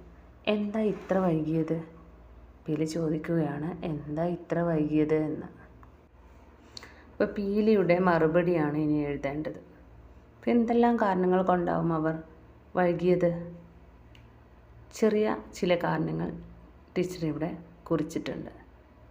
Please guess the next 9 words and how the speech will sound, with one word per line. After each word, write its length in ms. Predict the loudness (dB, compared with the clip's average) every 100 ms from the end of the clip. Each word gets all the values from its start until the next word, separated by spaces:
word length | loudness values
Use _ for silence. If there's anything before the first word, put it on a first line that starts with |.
| -20 -20 -20 -20 -20 -8
"പീലി, 560 | -4 0 2 2 0 -8 -18 -20 -4
നിങ്ങളുടെ 440 | 2 4 4 6 4
ഗ്രാമത്തിലെ 840 | 4 0 0 -2 0 0 0 -2 -8 -20 -20 -14
കുളങ്ങളുടെയും 880 | 0 0 0 0 2 4 4 2 0 -6 -20 -20 -20 -20 0
പുഴയുടെയും 680 | 2 4 4 4 4 4 2 -4 -8 -14 -18 -4
നെൽവയലുകളുടെയും 1160 | -2 0 0 2 2 2 2 0 -2 -2 -6 -10 -20 -20 -20 -10
പൂക്കളുടെയും 800 | -6 -4 -2 0 2 2 0 -2 -6 -18 -6
കുന്നുകളുടെയും 840 | 0 0 2 0 2 2 2 0
ഒക്കെ 360 | -4 -6 -6